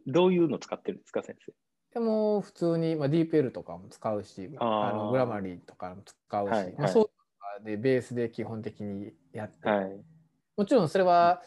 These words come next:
Speaker 2: 従来のやり方とか、まあ、今までの自分のノウハウの蓄積とかもあるし、まあ、それでいろいろ多少変更したりとかね、いろいろあるけど、
Speaker 1: うん。
Speaker 2: い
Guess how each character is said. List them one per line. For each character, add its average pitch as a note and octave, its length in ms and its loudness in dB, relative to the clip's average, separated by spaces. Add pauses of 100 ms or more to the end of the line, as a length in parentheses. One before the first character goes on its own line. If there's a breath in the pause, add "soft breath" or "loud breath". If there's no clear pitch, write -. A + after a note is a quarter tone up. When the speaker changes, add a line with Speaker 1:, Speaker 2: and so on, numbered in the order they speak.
(140 loud breath)
Speaker 2:
従 F#3+ 160 6
来 D3+ 80 4
の A2+ 60 -4
や A#2+ 80 2
り B2 80 0
方 A#2 200 -4
と - 120 -18
か、 A#2+ 200 0
ま B2 100 -2
あ、 - 20 2
今 F3 100 4
ま F#3+ 80 4
で C3 80 0
の A2 80 -4
自 G#2+ 160 -4
分 B2 80 -4
の B2 60 -4
ノ E3 160 2
ウ - 20 -4
ハ D3 140 2
ウ D3 40 -2
の C#3+ 80 -4
蓄 - 220 -18
積 - 260 -2
と F2+ 120 -8
か - 100 -20
も F#2 140 -12
あ G2+ 60 -8
る A2 80 -8
し、 F#2+ 360 -12
ま B2 120 -8
あ、 A2 40 -8
そ F3 100 0
れ D#3+ 60 6
で D3 80 4
い C3 80 4
ろ B2+ 80 2
い B2 60 4
ろ B2+ 140 0 (360 loud breath)
多 E3 100 -2
少 D#3 160 2
変 D#3 220 0
更 D3+ 160 0
し C3 60 -6
た G2+ 100 -4
り F#2 80 -8
と - 80 -18
か B2+ 100 -10
ね、 E3 120 -2
い C3 60 2
ろ A#2+ 80 4
い - 20 2
ろ B2+ 100 0
あ A2 80 0
る D3 80 0
け A#2+ 160 -4
ど、 A#2 400 0 (180)
Speaker 1:
う A#2+ 40 -6
ん。 F#2 380 -6
Speaker 2:
い E2+ 40 -20